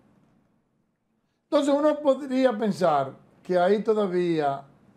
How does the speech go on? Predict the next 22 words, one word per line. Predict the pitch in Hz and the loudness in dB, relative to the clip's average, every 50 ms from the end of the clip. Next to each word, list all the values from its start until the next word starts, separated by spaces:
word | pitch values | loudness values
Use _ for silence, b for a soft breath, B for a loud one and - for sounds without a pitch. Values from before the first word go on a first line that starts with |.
| _ _ _ _ | _ _ _ _
el | 147 147 139 | -6 -4 -2
rencor, | 147 156 147 139 123 - - 170 165 151 135 127 120 117 139 - - _ _ _ _ _ _ _ _ _ _ | -2 -4 -4 -4 -8 -6 -4 -4 -2 -2 -2 -4 -6 -8 -10 -18 -20 _ _ _ _ _ _ _ _ _ _
el | - 151 135 135 147 | -6 -6 -4 0 2
ego, | 165 175 170 147 127 135 151 185 214 - - _ _ - _ _ _ _ - - - _ _ _ _ _ _ _ _ _ _ _ _ _ | 4 4 2 2 -2 -4 -8 -8 -12 -20 -20 _ _ -20 _ _ _ _ -20 -20 -20 _ _ _ _ _ _ _ _ _ _ _ _ _
la | 147 156 160 | 0 0 0
inteligencia | 160 147 143 156 156 151 143 139 160 175 180 165 151 175 | -2 -2 -4 -4 -2 -2 -2 -2 -2 -2 -2 -2 -2 -4
emocional, | 170 170 170 170 147 156 151 147 156 147 143 | -2 -2 -4 -4 -2 -2 -2 -2 -2 -4 -2
la | 143 131 123 | -2 -4 -6
falta | - - 156 170 180 165 185 185 | -6 -4 -4 -4 -4 -2 -6 -6
de | 175 170 | -6 -6
la | 165 | -8
inteligencia | 156 147 - 156 147 143 156 160 151 156 | -10 -8 -6 -6 -4 -4 -6 -6 -6 -8
emocional | 160 160 156 139 151 156 151 143 135 127 127 - - b b b b b b b b b b _ | -8 -8 -8 -6 -6 -6 -4 -4 -6 -6 -6 -14 -18 b b b b b b b b b b _
se | - 165 | -6 -4
está | 156 135 - - 170 175 | -4 -4 0 0 0 0
manifestando | 180 180 180 180 175 139 160 160 131 - - 165 165 170 156 135 123 117 - - _ _ _ - | 0 -2 -2 -2 -4 -4 -6 -8 -8 -4 -2 -2 0 0 -2 -4 -8 -10 -12 -14 _ _ _ -4
<coughs> | - - - | -4 -2 -4
y | 190 190 160 | -4 -4 -2
que | 175 165 | -2 -4
no | 160 165 | -4 -4
están | 160 - 190 180 180 160 | -4 -4 -4 -4 -4 -6
pensando | 175 170 156 131 160 156 156 160 151 156 147 147 | -8 -8 -8 -6 -6 -6 -6 -4 -6 -6 -6 -8